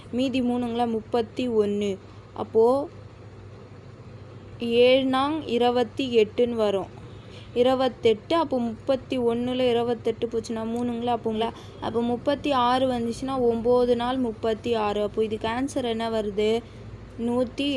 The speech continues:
எழுபத்தி ஒன்பது பெருக்கல் ஒண்ணு பை பத்துன்னு வருது. அப்போ இது பெருக்குனீங்கன்னா நூத்தி எழுபத்தொன்பது பை பத்துன்னு வருது. அப்போ பத்தால இது வகுத்தீங்கன்னா ஒரு ஸ்தானம் தள்ளி புள்ளி வரும். அப்போ ஒன்பதுக்கு முன்னாடி புள்ளி வரும். அப்போ பதினேழு புள்ளி ஒன்பது.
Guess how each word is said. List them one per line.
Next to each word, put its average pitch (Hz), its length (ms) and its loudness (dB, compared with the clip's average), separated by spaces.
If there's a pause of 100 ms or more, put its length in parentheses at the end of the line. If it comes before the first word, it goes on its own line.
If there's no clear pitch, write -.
எழுபத்தி 220 460 2 (200)
ஒன்பது 214 460 2 (160)
பெருக்கல் 233 500 2 (120)
ஒண்ணு 214 200 0 (100)
பை 214 100 4 (200)
பத்துன்னு 196 580 -4
வருது. 185 220 -10 (680)
அப்போ 247 180 2 (200)
இது 254 100 2 (100)
பெருக்குனீங்கன்னா 262 580 2 (100)
நூத்தி 262 260 -2 (140)
எழுபத்தொன்பது 226 880 2
பை 214 100 4 (160)
பத்துன்னு 202 520 -2
வருது. 175 260 -8 (400)
அப்போ 233 140 2 (140)
பத்தால 294 520 4
இது 240 180 -4
வகுத்தீங்கன்னா 247 560 0 (100)
ஒரு 240 200 6
ஸ்தானம் 254 400 -2
தள்ளி 226 200 0 (100)
புள்ளி 226 260 0
வரும். 202 220 -4
அப்போ 202 140 -8 (160)
ஒன்பதுக்கு 233 460 0
முன்னாடி 214 300 0 (100)
புள்ளி 202 200 0
வரும். 180 160 -6 (280)
அப்போ 214 140 0 (140)
பதினேழு 240 560 2 (120)
புள்ளி 220 260 0 (160)
ஒன்பது. 196 500 2